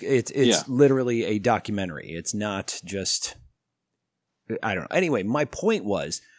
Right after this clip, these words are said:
Speaker 1: an aha moment I had in it was one of the old school guys was complaining about the internet and then explaining that in these days, you know, it used to be you'd have some,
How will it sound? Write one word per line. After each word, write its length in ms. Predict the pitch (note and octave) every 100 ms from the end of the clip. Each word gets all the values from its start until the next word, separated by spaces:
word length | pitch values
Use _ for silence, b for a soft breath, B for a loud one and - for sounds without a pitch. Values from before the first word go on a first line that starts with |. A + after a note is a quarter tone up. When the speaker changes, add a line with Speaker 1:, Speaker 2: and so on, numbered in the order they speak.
| b b A2
Speaker 1:
an 160 | - C3
aha 280 | F#2+ D#3 D#3+
moment 300 | D3+ C3+ G2+
I 80 | E2
had 300 | F2 A2+ F2
in 120 | D2+
it 120 | -
was 380 | G2 F#2 F2 E2+
one 140 | G2+ G#2+
of 40 |
the 120 | A2
old 180 | A2+ G#2+
school 300 | - A2 G2
guys 580 | F#2 F2 E2+ E2+ F2 - -
was 180 | G2+ -
complaining 500 | G2+ - G#2 G2 G2
about 180 | F#2+
the 160 | F#2 G2
internet 400 | A2 F#2 F2+ -
and 380 | G2+ F#2+ F#2 F#2+
then 320 | G2+ G2 F#2 - b b
explaining 680 | A#2 - - A#2+ C#3 B2 G#2+
that 260 | G#2 G2+ -
in 140 | G#2+
these 240 | A#2 C3+ G#2+
days, 360 | A#2+ A2+ G#2
you 120 | G2+ G2+
know, 240 | F#2 F#2 b b b -
it 140 | G2+
used 280 | A#2+ C#3 -
to 60 |
be 120 | G2+ G#2+
you'd 220 | G2+ G#2
have 260 | A2 G#2 F#2+
some, 440 | A2+ G#2 G2+ G2